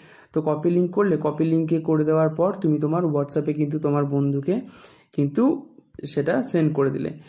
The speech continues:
এটা সেন্ড করে দিলে লিঙ্কটাকে এখান থেকে গিয়ে পেস্ট করে সেন্ড করে দিলে। এটা নয় যে তুমি এখান থেকে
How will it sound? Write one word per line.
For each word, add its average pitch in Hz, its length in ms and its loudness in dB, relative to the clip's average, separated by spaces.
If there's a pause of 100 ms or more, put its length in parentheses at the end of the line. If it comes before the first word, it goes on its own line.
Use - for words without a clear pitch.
(240)
এটা 156 280 2
সেন্ড 160 320 0
করে 180 180 2
দিলে 160 260 2
লিঙ্কটাকে 160 640 0
এখান 151 200 0
থেকে 160 240 0
গিয়ে 160 300 2
পেস্ট 151 400 -2
করে 151 320 0 (1800)
সেন্ড 165 220 2
করে 139 140 2
দিলে। 135 200 0
এটা 156 340 0
নয় 208 240 2
যে 170 160 2
তুমি 175 440 2
এখান 170 260 0
থেকে 175 240 2